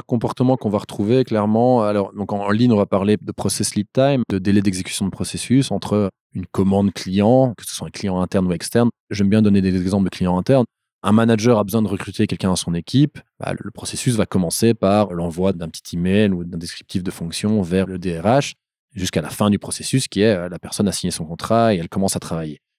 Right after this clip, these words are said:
Donc là, on va typiquement mesurer ce process lead time, ce délai d'exécution de processus, et se dire que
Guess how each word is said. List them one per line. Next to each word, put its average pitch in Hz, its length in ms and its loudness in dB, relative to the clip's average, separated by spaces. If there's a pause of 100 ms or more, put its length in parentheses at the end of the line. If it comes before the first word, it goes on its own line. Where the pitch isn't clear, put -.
(100)
Donc 82 140 -4
là, 120 100 4
on 127 60 6
va 101 160 2 (120)
typiquement 110 380 0
mesurer 101 400 2
ce - 120 -4 (140)
process - 460 -4
lead 90 140 -8
time, 139 240 2
ce - 100 -8
délai 92 240 2
d'exécution 87 460 -6
de 80 60 -10
processus, - 580 0
et 87 60 -10
se - 60 -14
dire 113 260 2
que 104 220 2